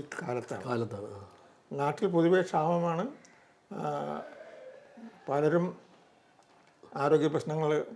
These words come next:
Speaker 1: ഭക്ഷണത്തിൻ്റെ കുറവുകൊണ്ടുള്ള ആരോഗ്യ പ്രശ്നങ്ങൾ ഉണ്ടായിട്ടുണ്ട്. ഭക്ഷണത്തിൻ്റെ കുറവ് കൊണ്ട് ചില കുട്ടികൾ മരിക്കുക വരെ ചെയ്തിട്ടുണ്ട് ആ
Speaker 2: ഉം.
Speaker 1: കാലഘട്ടത്തിൽ.
Speaker 2: പോഷകാഹാരക്കുറവായിരിക്കും.
Speaker 1: പോഷകാഹാരക്കുറവ്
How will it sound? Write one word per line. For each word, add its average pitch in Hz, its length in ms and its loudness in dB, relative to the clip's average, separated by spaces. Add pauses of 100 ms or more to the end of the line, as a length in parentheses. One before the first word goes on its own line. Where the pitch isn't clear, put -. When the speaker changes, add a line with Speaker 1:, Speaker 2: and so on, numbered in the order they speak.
Speaker 1:
ഭക്ഷണത്തിൻ്റെ 139 500 -2
കുറവുകൊണ്ടുള്ള 151 500 2
ആരോഗ്യ 147 260 4
പ്രശ്നങ്ങൾ 143 360 -4
ഉണ്ടായിട്ടുണ്ട്. 147 500 -2 (1300)
ഭക്ഷണത്തിൻ്റെ 160 560 0
കുറവ് 165 300 4
കൊണ്ട് 170 220 6 (680)
ചില 151 260 4
കുട്ടികൾ 147 360 0 (160)
മരിക്കുക 131 420 -2
വരെ 151 160 0
ചെയ്തിട്ടുണ്ട് 135 420 -4 (340)
ആ 131 60 -2
Speaker 2:
ഉം. 113 100 0
Speaker 1:
കാലഘട്ടത്തിൽ. 120 520 -4 (440)
Speaker 2:
പോഷകാഹാരക്കുറവായിരിക്കും. 131 1300 6
Speaker 1:
പോഷകാഹാരക്കുറവ് 165 580 0